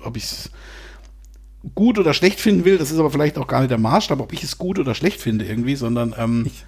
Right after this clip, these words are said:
Speaker 2: also ich find's, ich find's extrem erstaunlich
Speaker 1: Mhm.
Speaker 2: erstmal, ne? Gut und schlecht wüsste ich auch nicht. Ich wär fast das Gegenteil. Also ich fänd es so fürchterlich. Irgendwie, ich würd wahrscheinlich nach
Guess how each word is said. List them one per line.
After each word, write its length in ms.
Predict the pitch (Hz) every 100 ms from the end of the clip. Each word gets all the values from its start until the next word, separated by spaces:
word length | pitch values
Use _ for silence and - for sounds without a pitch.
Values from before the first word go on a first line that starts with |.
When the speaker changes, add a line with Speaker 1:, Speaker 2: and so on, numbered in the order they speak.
| -
Speaker 2:
also 160 | 120 131
ich 140 | 147
find's, 260 | - 151 -
ich 100 | -
find's 180 | - 139
extrem 680 | - 120 - - - 143 139
erstaunlich 680 | 117 107 110 101 135 170 160
Speaker 1:
Mhm. 60 |
Speaker 2:
erstmal, 440 | 147 156 - 175 127
ne? 220 | 110 143
Gut 220 | - 143 -
und 160 | 117
schlecht 320 | - 127 127 127
wüsste 240 | 143 -
ich 140 | 123
auch 120 | - 127
nicht. 260 | 156 - -
Ich 320 | 135 - 123
wär 380 | 135 131 123 - - - -
fast 340 | - 135 127
das 200 | 123 -
Gegenteil. 720 | 117 143 101 - - 95 113
Also 260 | - 98 101
ich 120 | 104
fänd 220 | - 117 107
es 160 | -
so 200 | - 127
fürchterlich. 880 | 131 - - 151 - 98 92 120 -
Irgendwie, 220 | 98 104
ich 120 | 104 -
würd 140 | 120
wahrscheinlich 360 | 110 - 113 110
nach 180 | 110